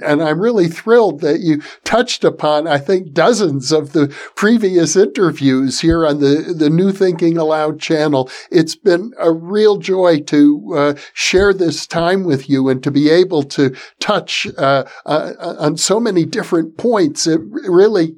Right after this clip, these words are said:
uh, even though we're thousands of miles apart, it seems to me that, uh, uh, one of the advantages of the pandemic is I'm now inspired to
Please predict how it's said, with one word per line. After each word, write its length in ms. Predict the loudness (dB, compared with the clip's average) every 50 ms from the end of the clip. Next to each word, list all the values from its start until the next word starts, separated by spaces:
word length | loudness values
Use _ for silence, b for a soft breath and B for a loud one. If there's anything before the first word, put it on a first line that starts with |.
| -4 -2 -2
uh, 140 | -2 -2 -4 B B B B B B B B B B B
even 260 | 0 2 2 2 2
though 120 | 2 0
we're 200 | 2 2 -2 -2
thousands 560 | 0 0 0 0 0 0 0 0 -2 0 0 -2
of 140 | -2 -2 -2
miles 520 | -2 -2 0 0 -2 -2 -2 -4 -2 -4
apart, 460 | -6 -4 -2 -2 0 0 0 0 -2
it 120 | -6 -10 -6
seems 440 | -2 0 0 2 0 -2 -4 -6 -4
to 120 | -2 -2
me 280 | 2 4 4 6 4 4
that, 380 | 4 2 2 2 2 0 -2 _ _ _ -12 -6
uh, 240 | -4 -2 -2 -2 -2 B B B B B B B B B B B _ -10 -6 -2 0
uh, 180 | 0 0 0 0
one 240 | 0 2 2 2
of 80 | 2 2
the 160 | 4 4 4
advantages 840 | 2 0 0 0 2 2 2 0 0 -4 -6 -2 -2 -2 -2 0 -2
of 200 | -4 -4 -4 -10
the 80 | -8
pandemic 720 | -4 0 0 2 2 0 0 2 2 2 2 2 -2 -2 0
is 160 | 0 0 2
I'm 240 | 2 0 0 0 0
now 320 | 0 0 0 2 0 0
inspired 800 | 0 -2 -2 -4 -8 -6 -2 0 2 2 4 2 2 0 -2 -4 -4
to 220 | -2 -2 -2 -2